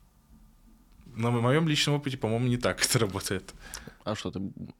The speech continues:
Speaker 2: сразу бодрствуешь? Или
Speaker 1: Да
Speaker 2: ты
Speaker 1: нет, ну,
Speaker 2: просто
Speaker 1: типа,
Speaker 2: лежишь, вы
Speaker 1: там
Speaker 2: разговариваете?
Speaker 1: это просто у-, указывается чуть ли... Я понимаю, что большинство таких ситуаций, это, как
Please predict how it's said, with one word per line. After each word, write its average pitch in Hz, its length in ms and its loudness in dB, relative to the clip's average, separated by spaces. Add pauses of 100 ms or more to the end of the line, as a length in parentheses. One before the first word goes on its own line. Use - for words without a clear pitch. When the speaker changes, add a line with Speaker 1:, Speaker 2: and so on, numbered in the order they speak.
(160)
Speaker 2:
сразу 90 220 -4
бодрствуешь? 113 680 -8 (380)
Или 104 100 0
Speaker 1:
Да 117 60 4
Speaker 2:
ты 123 60 6
Speaker 1:
нет, 120 160 4
ну, 95 60 0
Speaker 2:
просто 104 180 2
Speaker 1:
типа, 104 140 4
Speaker 2:
лежишь, - 240 6
вы 107 80 0
Speaker 1:
там 98 60 0
Speaker 2:
разговариваете? 107 500 4
Speaker 1:
это 135 100 2
просто 131 340 2
у-, 123 260 2
указывается 123 500 2
чуть - 260 -2
ли... 104 340 -2
Я 127 100 0
понимаю, 135 300 2
что 104 260 -2
большинство 110 540 -2
таких - 400 -6
ситуаций, 113 520 -2
это, - 140 -8
как 95 140 -4